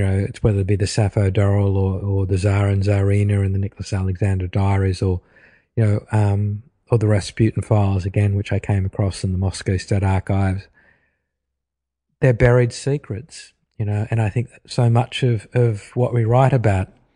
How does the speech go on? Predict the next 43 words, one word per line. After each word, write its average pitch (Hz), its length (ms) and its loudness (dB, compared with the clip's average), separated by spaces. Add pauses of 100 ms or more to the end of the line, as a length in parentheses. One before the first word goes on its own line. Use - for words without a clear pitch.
(420)
is 104 360 -2
about 107 360 -2
buried 101 380 0
secrets, - 560 -4
and 104 160 -6
so 123 220 0
much - 340 -2
of, 113 280 -2 (120)
of 113 160 0
our 110 480 0 (1000)
personalities, 127 920 0 (880)
the 117 160 2
layers 110 380 2
of - 80 -12
personality 104 560 -4
that 92 120 -6
we 92 100 -4
have. 87 260 -4 (520)
You 104 80 -4
know, 95 60 0
it's - 140 -6
one 110 100 2
of, 104 60 -2
that's 104 240 -4
one 107 160 0
of 104 60 -2
the 101 60 -4
things 104 280 -4
I 104 80 0
learnt 104 280 -2
from 104 160 -6
my 101 160 -2
ghostwriting, 98 640 -4
that - 120 -6
we're 101 100 0
not 104 240 -2
three-dimensional 104 760 -4
characters. 101 460 -6
We 101 120 -6
have 101 140 -4
so 104 320 -6
many 104 260 -2
dimensions, 101 640 -6